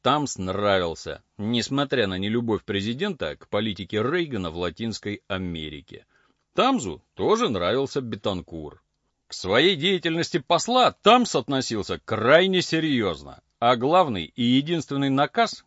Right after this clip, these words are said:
который он перед отъездом получил в Белом доме от советника по национальной безопасности Уильяма П. Кларка, звучал так: «Надо сделать в Колумбии всё возможное, чтобы остановить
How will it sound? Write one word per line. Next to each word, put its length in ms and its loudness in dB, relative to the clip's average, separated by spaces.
который 360 0
он 320 0
перед 220 -4
отъездом 480 -2
получил 440 -4
в 100 -6
Белом 340 -2
доме 420 -2
от 200 -2
советника 560 -4
по 120 -6
национальной 640 -2
безопасности 880 -4
Уильяма 540 0
П. 180 0
Кларка, 560 0
звучал 600 -2
так: 340 -2
«Надо 460 2
сделать 420 0
в 80 -20
Колумбии 560 2
всё 400 0
возможное, 840 0
чтобы 380 0
остановить 760 -2